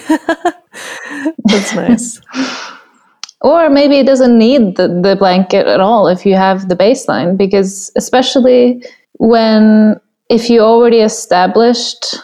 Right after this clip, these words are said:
Speaker 2: the, the structure, the chord progression in, like, maybe the opening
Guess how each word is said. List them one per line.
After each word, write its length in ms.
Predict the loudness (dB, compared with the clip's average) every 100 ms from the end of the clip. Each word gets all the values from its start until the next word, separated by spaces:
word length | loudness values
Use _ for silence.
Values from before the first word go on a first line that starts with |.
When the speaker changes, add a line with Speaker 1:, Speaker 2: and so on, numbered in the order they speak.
| _ _ _
Speaker 2:
the, 1160 | -2 0 2 2 2 2 2 0 -2 -6 -8 -16 _ _ -6
the 200 | -2 -2
structure, 840 | -2 -2 -2 -4 -2 2 2 2 0
the 140 | -4
chord 360 | -2 -2 -2 0
progression 720 | 0 0 -2 0 0 0 -2 -2
in, 240 | 0 2
like, 260 | 0 -2 -2
maybe 240 | -2 0
the 140 | 0
opening 880 | 0 -2 0 0 0 0 -2 -2 -4